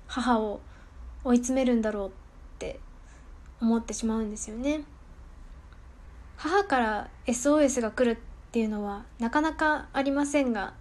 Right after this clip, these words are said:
たまにあります。割と母がダムのような機能になっていて、母が決壊すると内海のところにエスオーエスが来ます。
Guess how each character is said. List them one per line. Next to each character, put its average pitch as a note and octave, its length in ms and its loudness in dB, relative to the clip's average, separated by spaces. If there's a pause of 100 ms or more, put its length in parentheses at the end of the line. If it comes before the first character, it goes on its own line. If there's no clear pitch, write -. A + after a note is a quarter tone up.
(120)
た B3 80 0
ま C4 120 0
に C4 140 -2
あ B3+ 60 2
り A#3+ 100 2
ま A#3 160 2
す。 - 220 -12 (1500)
割 C4+ 220 4
と D#4+ 320 2
母 E4+ 340 2
が A#3 300 0 (200)
ダ D4+ 120 4
ム E4 140 6
の C4+ 120 4
よ A#3 200 4
う - 20 0
な G#3 200 -6 (200)
機 C4+ 120 -2
能 A#3+ 200 2
に A3 120 0
な A3+ 140 0
っ - 20 -6
て G#3+ 200 -10
い G3+ 80 -10
て、 - 300 -10 (720)
母 C#4+ 320 4
が A3 240 -2 (340)
決 B3 220 -2
壊 C4 180 2
す B3 160 0
る B3 80 0
と A#3+ 320 0
内 B3+ 220 -2
海 A#3+ 100 6
の A3+ 80 2
と A3 140 -4
こ C4+ 140 2
ろ C#4 80 4
に B3 280 -2 (100)
エ A#3+ 60 -4
ス - 220 -4
オ A3 80 0
ー - 20 -2
エ G#3 60 -4
ス A3 100 -6
が B3+ 100 -2
来 B3 120 -6
ま G3+ 180 -6
す。 - 220 -12